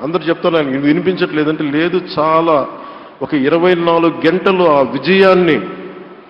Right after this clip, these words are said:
దశాబ్దం పాటు నలిగారు, దశాబ్దన్నర పాటు నలి-, నలిగి, ఆయన్ని నలిగిన తర్వాత ఆయన అలాంటి వ్యక్తి విజయ వార్త వినకపోతే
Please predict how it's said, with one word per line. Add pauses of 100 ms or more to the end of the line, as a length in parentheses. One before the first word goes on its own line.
(480)
దశాబ్దం
పాటు
నలిగారు,
దశాబ్దన్నర
పాటు
నలి-,
నలిగి, (880)
ఆయన్ని (1600)
నలిగిన
తర్వాత
ఆయన
అలాంటి
వ్యక్తి
విజయ
వార్త
వినకపోతే